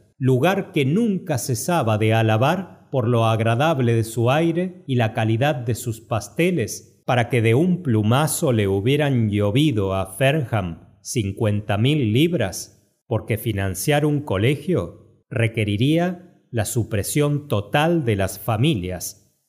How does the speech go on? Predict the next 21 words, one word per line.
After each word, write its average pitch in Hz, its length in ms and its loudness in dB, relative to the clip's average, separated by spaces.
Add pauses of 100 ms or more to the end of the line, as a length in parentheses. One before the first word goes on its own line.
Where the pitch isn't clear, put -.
(140)
Hacer 170 400 0
una 160 180 2
fortuna 110 1000 -4
y 123 160 -2
tener 120 500 -2
trece 143 480 0
hijos, - 800 -6
ningún 120 540 0
ser 131 260 -2
humano 117 520 0
hubiera 117 360 2
podido 113 440 2
aguantarlo. 98 1080 -4
"Considérense 143 920 0
los 147 260 -2
hechos", - 600 -6
dijimos. 95 800 -4
"Primero 185 720 0
hay 127 220 2
nueve 151 420 2
meses 170 800 -4